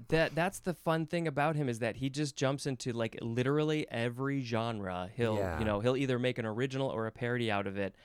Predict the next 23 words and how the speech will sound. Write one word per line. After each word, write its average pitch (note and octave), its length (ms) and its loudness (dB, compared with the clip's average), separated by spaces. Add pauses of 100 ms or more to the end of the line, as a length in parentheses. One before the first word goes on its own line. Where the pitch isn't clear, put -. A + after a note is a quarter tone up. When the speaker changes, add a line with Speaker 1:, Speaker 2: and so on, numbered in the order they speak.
(360)
Speaker 1:
And, G2+ 480 0 (580)
y-, - 200 -8
you - 240 0
know, F2+ 200 0 (200)
as B2 180 4
we B2 140 6
all A#2 160 6
know, G#2+ 240 2
they're G#2 160 -2
fantastic A2+ 680 -2
musicians G#2 480 0
and G#2 100 -2
they're G#2 140 2
able G#2 320 0 (260)
to A#2 120 2
just G#2 260 -2
do, G#2 220 0
literally A#2 500 2
do G#2 220 -4
anything. G2+ 640 -2 (400)
Um, G#2 340 2 (840)
there, C#3 240 4 (240)
as C#3+ 240 2